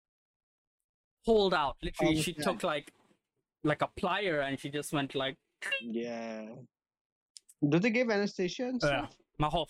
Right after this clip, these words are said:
Speaker 1: half my face was numb. Like, literally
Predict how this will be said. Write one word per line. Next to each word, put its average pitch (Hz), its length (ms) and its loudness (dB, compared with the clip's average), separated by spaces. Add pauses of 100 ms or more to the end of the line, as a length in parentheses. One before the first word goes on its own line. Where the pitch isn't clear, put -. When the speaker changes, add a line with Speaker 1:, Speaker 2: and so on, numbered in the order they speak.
Speaker 1:
half 160 220 -4
my 143 100 0
face 139 300 -4
was 139 120 -2
numb. 127 300 -2 (1900)
Like, 156 280 2
literally 156 460 -4